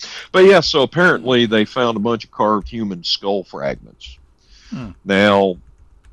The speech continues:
Speaker 1: course, my question immediately was, was that skull carved while it was still in a person or after it came out? Second question is, you know,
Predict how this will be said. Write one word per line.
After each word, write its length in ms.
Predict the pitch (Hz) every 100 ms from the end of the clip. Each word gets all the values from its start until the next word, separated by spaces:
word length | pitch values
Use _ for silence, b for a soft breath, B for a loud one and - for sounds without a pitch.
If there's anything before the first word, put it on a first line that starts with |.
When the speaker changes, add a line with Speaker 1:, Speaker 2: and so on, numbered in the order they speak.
| _ _ - - - - -
Speaker 1:
course, 240 | 120 101 104
my 160 | 113
question 500 | 117 - 101 - 87
immediately 600 | 85 104 107 - 76 87
was, 180 | 85 -
was 160 | 82 90
that 220 | 90 87
skull 300 | - 95 87
carved 480 | - 90 87 80 - - - - -
while 220 | 98 98
it 60 | 90
was 140 | 95
still 380 | - 113 98 98
in 120 | 120
a 40 |
person 580 | 113 123 123 - 127 123
or 240 | 98 98 92
after 260 | 90 - 82
it 140 | 65
came 260 | 85 78 71
out? 240 | 85 127 _ - B B B B B B B B
Second 440 | - 117 123 113 -
question 680 | - 120 113 - 120 117 -
is, 560 | 113 113 113 107 - - -
you 100 | 131
know, 240 | 127 120